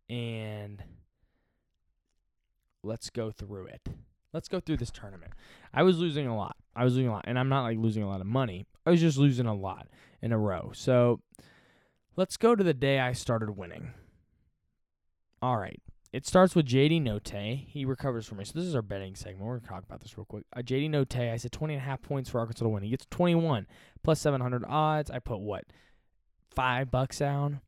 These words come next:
I win ten, I win forty bucks. I'm take, I'm chilling, right? Okay. Well, let's put another little five dollar bet. Saint Peter's to beat Purdue. Oh, that's not bad. Well, one oh forty-five. North Carolina beat U C L A. Five bucks down, one twelve.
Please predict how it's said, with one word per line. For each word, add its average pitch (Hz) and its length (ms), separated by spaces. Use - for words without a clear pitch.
I 113 140
win 107 360
ten, 104 460
I 113 80
win 113 160
forty 101 300
bucks. 139 640
I'm 147 200
take, 160 340
I'm 135 120
chilling, 107 460
right? 113 340
Okay. 147 500
Well, 139 320
let's 151 120
put 170 160
another 185 200
little 160 180
five 117 240
dollar 104 220
bet. 98 200
Saint 139 220
Peter's 151 560
to 127 140
beat 131 260
Purdue. 185 540
Oh, 254 220
that's 120 240
not 156 220
bad. 123 400
Well, 110 300
one 120 180
oh 131 200
forty-five. 160 520
North 120 260
Carolina 160 640
beat 117 180
U 127 160
C 165 220
L 190 100
A. 175 80
Five 113 220
bucks 139 180
down, 156 220
one 175 100
twelve. 160 280